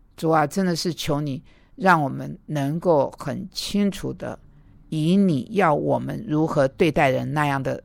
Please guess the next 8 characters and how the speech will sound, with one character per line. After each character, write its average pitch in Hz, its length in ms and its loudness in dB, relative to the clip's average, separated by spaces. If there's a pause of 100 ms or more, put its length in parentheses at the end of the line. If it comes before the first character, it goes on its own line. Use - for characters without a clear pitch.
来 135 400 -4 (240)
对 151 120 2
待 135 220 0
人， 131 240 -10 (880)
也 170 180 2
帮 233 280 4
助， 196 380 2 (120)
啊， 139 340 -4